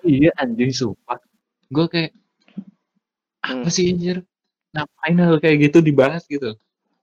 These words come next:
Speaker 1: Terus
Speaker 2: Tapi akhirnya,
Speaker 1: diketawain gitu.
Speaker 2: akhirnya lu terinspirasi gak?
Speaker 1: Oh,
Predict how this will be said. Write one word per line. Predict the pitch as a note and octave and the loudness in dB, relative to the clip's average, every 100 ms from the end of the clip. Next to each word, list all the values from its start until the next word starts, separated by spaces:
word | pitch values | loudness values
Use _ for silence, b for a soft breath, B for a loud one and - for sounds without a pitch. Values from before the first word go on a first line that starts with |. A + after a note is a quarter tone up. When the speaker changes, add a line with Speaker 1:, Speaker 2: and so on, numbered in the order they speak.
| _ _ | _ _
Speaker 1:
Terus | C3+ - | -6 -4
Speaker 2:
Tapi | G#3+ | -2
akhirnya, | A#2 F3+ G#3+ | 0 0 -2
Speaker 1:
diketawain | B2+ A2+ A#2+ C3 | -2 -2 -2 -6
gitu. | B2 C#3+ _ _ _ - | -8 -12 _ _ _ -12
Speaker 2:
akhirnya | F3+ F3 F#3 | -4 2 4
lu | A3+ A#3+ | 4 4
terinspirasi | F#3+ E3+ - F3 D#3+ D#3+ D#3+ A2 | 2 0 2 4 4 2 0 -2
gak? | - _ _ _ _ _ _ _ _ _ _ _ - | -4 _ _ _ _ _ _ _ _ _ _ _ -2
Speaker 1:
Oh, | G#2 G2 | 0 0